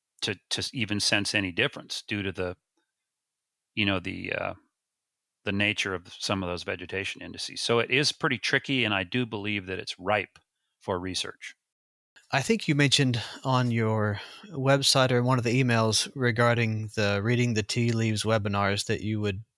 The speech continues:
Speaker 2: possibly be increasing the frequency of those webinars as we get a little bit further into the summer. Are we at that point yet, or will,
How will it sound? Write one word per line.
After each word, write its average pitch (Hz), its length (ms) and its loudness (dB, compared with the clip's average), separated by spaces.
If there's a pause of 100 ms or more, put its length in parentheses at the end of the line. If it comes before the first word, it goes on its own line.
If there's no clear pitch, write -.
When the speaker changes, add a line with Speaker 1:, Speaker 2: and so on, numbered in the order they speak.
(140)
Speaker 2:
possibly 117 440 2
be 101 200 -2
increasing 123 600 2
the 101 120 0
frequency 120 600 -2
of 110 140 -2
those 113 360 2 (580)
webinars 113 800 2 (560)
as 104 300 -4
we 113 80 -2
get 110 120 0
a - 20 2
little 107 160 0
bit 101 180 -6
further 110 240 0
into 107 140 -2
the 98 100 -4
summer. 110 440 2 (220)
Are 113 100 2
we 113 140 4
at 113 160 2
that 113 220 0
point 117 280 -4
yet, 113 200 2 (160)
or 107 160 -4
will, 107 140 -4